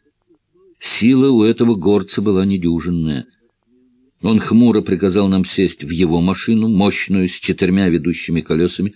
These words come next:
сам сел за руль, слишком для него большой. Итак, из снежного плена нас освобождал какой-то филин,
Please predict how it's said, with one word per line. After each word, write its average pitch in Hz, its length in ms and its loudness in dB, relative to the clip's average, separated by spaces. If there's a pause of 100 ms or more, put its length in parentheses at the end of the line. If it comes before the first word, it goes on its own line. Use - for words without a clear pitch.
(320)
сам 107 260 0
сел 90 320 0
за 90 180 0
руль, 117 260 2 (200)
слишком 87 540 -2
для 82 100 -2
него 78 220 0
большой. 104 460 -4 (920)
Итак, 113 400 -4 (460)
из - 160 -4
снежного 92 580 0
плена 95 380 -2
нас 92 340 -2
освобождал 85 640 -2
какой-то 90 420 -4
филин, 101 560 -2